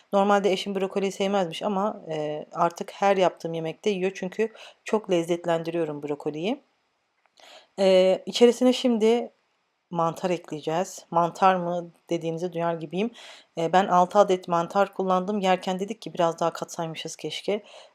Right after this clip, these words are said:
E, daha fazla katabilirsiniz. Ben altı adet kullandım ama bir on iki adet dahi katsanız çok yakışıyor. Doğrayın. Ben mantarı bu şekilde,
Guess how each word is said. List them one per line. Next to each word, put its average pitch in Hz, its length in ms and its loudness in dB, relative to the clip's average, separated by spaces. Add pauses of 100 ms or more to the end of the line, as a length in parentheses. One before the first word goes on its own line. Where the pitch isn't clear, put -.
E, 156 320 2
daha 185 160 4
fazla 190 340 0
katabilirsiniz. 170 600 -4
Ben 170 100 0
altı 170 280 -2
adet 170 400 -4
kullandım 156 420 -6
ama 190 240 0 (300)
bir 190 60 -4
on 214 180 2
iki 214 180 -2
adet 185 300 -2
dahi 160 200 0
katsanız 208 600 -4
çok - 320 -8
yakışıyor. 165 460 -6
Doğrayın. 170 480 0 (460)
Ben 226 160 6
mantarı 233 440 2
bu 240 60 -2
şekilde, 202 800 -2